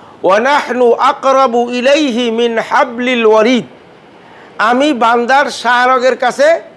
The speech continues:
শাহরগের চাইতেও আমি নিকটে। যখন কোনো বান্দা আমাকে ডাক দেয়, আমি সাথে সাথে সেই ডাকে সাড়া দিই। সুবহানাল্লাহ। তাহলে আল্লাহর কাছে পৌঁছার জন্যে, আল্লাহর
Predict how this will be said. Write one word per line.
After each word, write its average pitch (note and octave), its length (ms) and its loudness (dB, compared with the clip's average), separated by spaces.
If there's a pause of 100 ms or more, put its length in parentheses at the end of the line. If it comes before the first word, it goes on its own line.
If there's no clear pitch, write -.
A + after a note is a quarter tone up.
(800)
শাহরগের C4 600 0
চাইতেও C4+ 340 0
আমি B3+ 240 2
নিকটে। G3+ 480 -2 (580)
যখন C4 360 2
কোনো C4 260 -2
বান্দা A3 340 -2
আমাকে A#3 380 -2
ডাক F#3+ 260 0
দেয়, A3 320 0 (580)
আমি A#3+ 340 -2
সাথে F#3+ 420 -2
সাথে D#4 300 0
সেই B3 200 0
ডাকে G3+ 280 -2
সাড়া E3+ 280 -2
দিই। B2 140 -12
সুবহানাল্লাহ। A#2+ 760 -8 (800)
তাহলে B3 280 2
আল্লাহর A#3 600 0
কাছে C#4 320 -2
পৌঁছার B3+ 560 0
জন্যে, C#3+ 440 -4 (560)
আল্লাহর B3 520 2